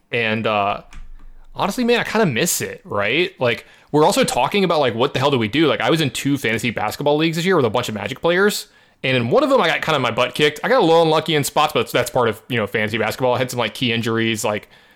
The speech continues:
you know, I, I was one of the highest scoring teams in the league, but I also gave up, you know, the most points in the league. But in another li-, another league, I'm in first place by a fucking mile, Ross. That's that roster I showed you. That's absurd. You know, just everyth-, everything worked this year. Like, every,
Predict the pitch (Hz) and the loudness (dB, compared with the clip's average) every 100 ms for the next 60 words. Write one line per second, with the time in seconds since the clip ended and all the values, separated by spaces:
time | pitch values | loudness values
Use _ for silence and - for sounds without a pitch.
0 | _ - 139 127 - 147 147 143 123 123 | _ -2 2 2 4 4 4 2 2 0
1 | 127 143 127 123 127 120 113 110 110 120 | 0 0 0 0 -2 -2 -2 0 -2 -2
2 | 113 104 110 107 113 104 107 - - 156 | -2 -2 -2 -4 -4 -2 -2 -4 -10 -4
3 | 135 127 131 131 - 135 131 143 143 147 | 0 2 2 0 0 0 0 0 2 2
4 | 139 - - - _ - 143 139 127 226 | 0 -10 -20 -20 _ -4 0 2 4 2
5 | 160 127 143 131 196 156 123 - - _ | 2 0 -2 0 2 2 0 -6 -20 _
6 | _ 160 233 202 - 135 - 123 123 123 | _ 2 2 2 2 0 -2 -4 -2 -2
7 | - 104 98 _ _ _ _ _ - 107 | -4 -6 -8 _ _ _ _ _ -8 -8
8 | - - - - 117 107 110 113 120 - | -6 0 0 0 -2 -2 0 2 2 0
9 | - _ _ _ - 101 - 151 - 139 | -8 _ _ _ 0 0 2 0 0 2
10 | 120 123 - 135 143 135 139 117 110 107 | 2 2 2 2 2 2 2 0 -2 -4
11 | - 120 135 175 - - - _ _ 135 | 0 2 2 0 -4 -20 -20 _ _ 0
12 | 123 113 - 127 120 127 131 - 127 127 | 2 0 -2 0 2 0 0 -2 0 2
13 | 135 135 113 113 - 143 135 143 143 143 | 2 2 2 0 0 -2 0 2 2 0
14 | 113 - 120 113 107 101 | -6 -2 -2 0 -2 -4